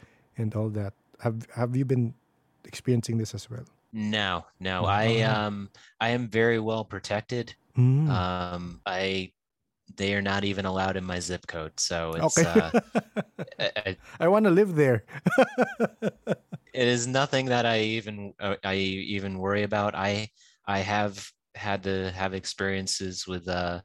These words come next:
Speaker 2: you know, uh, detaching demons from this, this place too, and pushing them to the other side. But, um, I wouldn't, I don't even worry about it. Um, they're well aware of who I am, but I, I have, uh,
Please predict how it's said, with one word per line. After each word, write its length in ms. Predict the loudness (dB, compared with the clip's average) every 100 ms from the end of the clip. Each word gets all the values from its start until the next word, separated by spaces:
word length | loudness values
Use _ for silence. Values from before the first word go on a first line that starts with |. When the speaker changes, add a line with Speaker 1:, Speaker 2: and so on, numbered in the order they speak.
| _ _ _ _ _
Speaker 2:
you 120 | -8
know, 320 | -6 -6 -8 -8
uh, 340 | -8 -8 -10 -14 _ _ _ _ _
detaching 640 | -10 -4 -2 -2 -2 -6 -4
demons 460 | -4 -4 -4 -4
from 200 | -6 -6
this, 380 | -4 -4 -4 -6 _
this 200 | -8 -8
place 360 | -6 -4 -4 -4
too, 260 | -4 -6
and 120 | -6
pushing 320 | -6 -6 -4 -6
them 180 | -8 -8
to 100 | -8
the 140 | -6
other 200 | -4 -6
side. 460 | -6 -4 -2 -4 -6
But, 220 | -8 -8 -8 -18 _ _ -20 -20 _ -8
um, 300 | -4 -4 -4
I 200 | -4 -4
wouldn't, 460 | -2 -4 -4 -8 -12 _ _ _ _ _ _
I 120 | -6 -4
don't 280 | -2 -2
even 280 | -2 -4 -6
worry 280 | -6 -4 -4
about 300 | -2 -2 -2
it. 180 | -2 -6 _ _
Um, 280 | -10 -10 -12 -10
they're 180 | -8 -6
well 240 | -4 -4
aware 380 | -4 -4 -4 -4
of 100 | -4
who 200 | -8 -6
I 140 | -6
am, 280 | -4 -6 -6
but 240 | -6 -6 -6
I, 320 | -8 -8 -12 _ -20 -20 _ _ _ _ _ -8
I 120 | -6
have, 400 | -4 -4 -6 -8
uh, 420 | -6 -4 -4 -6